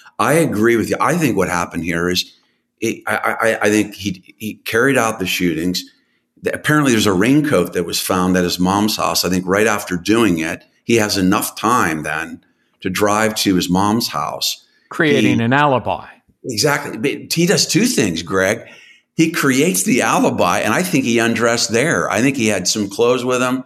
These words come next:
Speaker 1: He then undresses, who knows where he threw all the bloody clothes, puts back on clean clothes, but the raincoat was left over there. Why is he wearing a raincoat? Got an argue, I got a theory on that. I mean, if blood, blood spatters on a raincoat,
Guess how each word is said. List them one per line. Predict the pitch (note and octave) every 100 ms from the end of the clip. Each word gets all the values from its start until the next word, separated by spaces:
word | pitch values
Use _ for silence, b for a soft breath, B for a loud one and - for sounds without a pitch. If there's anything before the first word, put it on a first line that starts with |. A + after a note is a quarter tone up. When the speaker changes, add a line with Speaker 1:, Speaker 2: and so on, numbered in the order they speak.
| B B B B B
Speaker 1:
He | B2
then | A2+ B2
undresses, | A#2+ G#2+ A#2 A#2+ A#2 G#2+
who | B2+
knows | A#2+ A2+
where | A#2+ G#2+
he |
threw | F#2+ B2 A2
all | G#2
the | G2
bloody | G#2+ G#2+ G2
clothes, | - B2+ G#2 G#2
puts | - A#2 -
back | G#2+ G2+
on | G#2+ G2+ F#2+ - _ _
clean | - C#3 C#3+
clothes, | C#3+ G2+ F#2 G2+
but | G2+ G#2+
the |
raincoat | A2 D#3 G#3 F2+ E2+
was | E2+
left | F2+ E2+ F2+
over | F2+ F#2+
there. | G#2+
Why | G2 C#3
is | C3+
he |
wearing | C3 A#2+ G#2
a |
raincoat? | G#2+ E3 D#3 F#2 A2 b b
Got | A#2+
an | A2
argue, | A#2+ G#2+ -
I |
got | B2 A#2
a |
theory | - B2 A#2 G#2
on | F#2
that. | A2+ C#3 A#2+
I | - B
mean, | A2+
if | F#2+
blood, | G#2 C#3+ C#3+ -
blood | A#2+ C#3
spatters | - B2 A#2+ A#2 A2
on | G#2
a |
raincoat, | A#2+ E3 - G2 F#2+